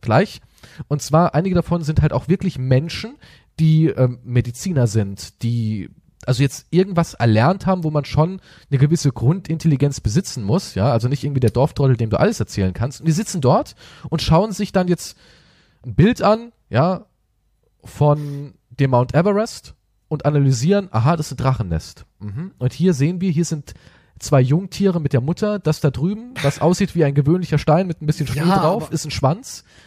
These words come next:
Speaker 1: Ja, und so weiter
Speaker 2: Aber
Speaker 1: und so
Speaker 2: ich kann
Speaker 1: fort. Und die
Speaker 2: alles reininterpretieren.
Speaker 1: Ja, aber die
Speaker 2: Wenn
Speaker 1: stecken
Speaker 2: jeder
Speaker 1: ihr
Speaker 2: Psychiater
Speaker 1: ganzes
Speaker 2: einen Schmetterling
Speaker 1: Leben da
Speaker 2: zeigt, sag
Speaker 1: rein.
Speaker 2: ich auch Vagina?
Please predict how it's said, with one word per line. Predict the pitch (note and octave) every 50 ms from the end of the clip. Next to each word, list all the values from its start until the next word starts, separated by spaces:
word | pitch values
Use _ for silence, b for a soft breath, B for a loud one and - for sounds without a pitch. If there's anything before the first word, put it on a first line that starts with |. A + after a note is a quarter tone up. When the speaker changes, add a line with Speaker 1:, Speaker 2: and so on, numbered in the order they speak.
| b b b b b -
Speaker 1:
Ja, | C#3 E3+
und | F3 F3
so | - E3+
weiter | E3+ F3+ E3+
Speaker 2:
Aber | E3+ -
Speaker 1:
und |
so | F#3
Speaker 2:
ich | -
kann | G#3 G#3 G#3
Speaker 1:
fort. | -
Und | F3 G#3
die | C4 C4
Speaker 2:
alles | C4+ B3+ - -
reininterpretieren. | F#3+ F#3 F#3 F#3 F3 D3 F3 C#3 - E3 - - D3+ D3+ D3 C#3
Speaker 1:
Ja, | G3+
aber | G3 G#3
die | -
Speaker 2:
Wenn | D#3+
Speaker 1:
stecken | A#3 A#3+ A#3 G3+
Speaker 2:
jeder | F#3+
Speaker 1:
ihr | F3+
Speaker 2:
Psychiater | - - F#3 A3+ - - G3 G#3 A#3+
Speaker 1:
ganzes | B3+ A3+ G#3 - - -
Speaker 2:
einen | F#3+ F#3
Schmetterling | F#3+ G#3+ C4+ D4+ D#4
Speaker 1:
Leben | - C4 A#3 F#3+
da | F3+ E3
Speaker 2:
zeigt, | D3+ B2+
sag | B2+
Speaker 1:
rein. | A#2+ A#2 A2+ G#2
Speaker 2:
ich | G2+ -
auch | - - G3+ F3
Vagina? | F#3 D#3 B2+ D3+ D#3+ G#3+ A#3+ C4+ C#4+ C#4+ B3